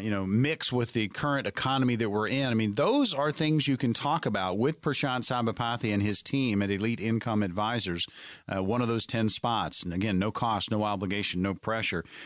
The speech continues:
You can call and book at any time, eight hundred, six five three, eight four zero four. Next question up, we'll go to Columbia. Brian is there.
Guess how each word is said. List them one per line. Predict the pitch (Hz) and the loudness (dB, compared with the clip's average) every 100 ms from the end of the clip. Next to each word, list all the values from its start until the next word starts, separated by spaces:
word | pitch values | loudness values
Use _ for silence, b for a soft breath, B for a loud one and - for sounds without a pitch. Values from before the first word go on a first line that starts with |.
| B | B
You | 110 | 0
can | 110 | 2
call | 127 131 123 | 0 0 2
and | 104 | 2
book | 120 - | 0 0
at | 98 | -2
any | 95 110 | 0 0
time, | 117 110 87 73 | 0 0 -2 -2
eight | 127 | -2
hundred, | 117 104 78 | 0 -2 -2
six | 120 - | -2 -2
five | 110 107 87 | -2 -2 -2
three, | 104 92 67 | -2 -4 -4
eight | 104 110 | -4 -4
four | - 101 78 80 - B B B - | -4 -4 -4 -4 -8 B B B -4
zero | 101 98 90 | 0 2 0
four. | - 69 | -2 -2
Next | 95 156 - | 0 0 -2
question | 156 143 151 135 | 0 0 0 0
up, | 120 | 0
we'll | 117 113 | -2 0
go | 120 | 0
to | 110 | 0
Columbia. | 113 107 151 170 156 151 139 | 0 2 4 4 2 2 0
Brian | 131 139 151 143 | -2 0 0 2
is | 123 127 | 0 2
there. | 120 120 | 2 0